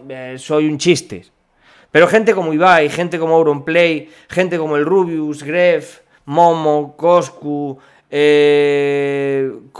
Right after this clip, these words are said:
Carola y toda esta gente, Spursito, eh, al final, eh, se sienten atacados porque les están quitando de comer. ¿Por qué? Porque ahora, eh, las publicidades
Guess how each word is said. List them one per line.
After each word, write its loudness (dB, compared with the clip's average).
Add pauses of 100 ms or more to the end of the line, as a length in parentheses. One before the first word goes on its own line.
(120)
Carola 4
y -10
toda 0
esta -6
gente, -6
Spursito, -6 (500)
eh, 2
al -2
final, 2
eh, 4
se -8
sienten -8
atacados -6
porque 0
les -2
están -2
quitando 0
de -4
comer. -8
¿Por -10
qué? 0
Porque -4
ahora, 2 (440)
eh, -2
las -8
publicidades 0